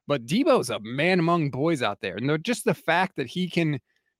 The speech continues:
give the team that option. He doesn't even have a catch until the third quarter, but he's still a huge part of the game plan for the forty-niners. That just shows how versatile he is. He is one of the best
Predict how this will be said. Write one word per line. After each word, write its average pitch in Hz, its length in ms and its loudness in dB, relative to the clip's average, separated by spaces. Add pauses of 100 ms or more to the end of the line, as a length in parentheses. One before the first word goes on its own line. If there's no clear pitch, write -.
(140)
give 160 200 2
the 175 80 2
team 175 300 2
that 156 220 2
option. 156 360 0
He 156 80 2
doesn't 180 220 2
even 170 160 0
have 160 100 -2
a 123 60 -4
catch - 360 -4
until 139 180 -6
the 131 100 -6
third 143 240 -4
quarter, 147 300 -2
but 131 120 -6
he's 120 120 -6
still 170 260 -2
a 127 60 -2
huge 151 320 -8
part 151 180 2
of 143 60 -4
the 117 80 -4
game 107 260 0
plan 175 300 -2
for 139 100 -8
the 120 60 -12
forty-niners. 151 640 -2
That 170 80 -4
just 160 180 -4
shows 180 340 0
how 156 200 2
versatile 120 580 -4
he 143 320 -6
is. 104 280 -6 (280)
He 254 240 -2
is 185 120 -2
one 196 240 4
of 202 240 -2
the 190 160 -2
best 135 520 -6